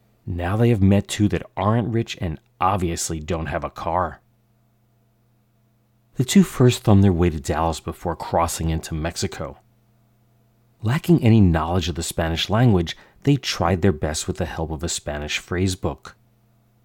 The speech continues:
As they traveled, their command of the language improved greatly. Somehow, they hooked up with a Texan who was transporting buses to Guatemala.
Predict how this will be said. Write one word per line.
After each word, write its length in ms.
As 160
they 100
traveled, 600
their 100
command 460
of 80
the 60
language 440
improved 420
greatly. 540
Somehow, 960
they 100
hooked 260
up 120
with 100
a 60
Texan 520
who 80
was 140
transporting 640
buses 420
to 140
Guatemala. 960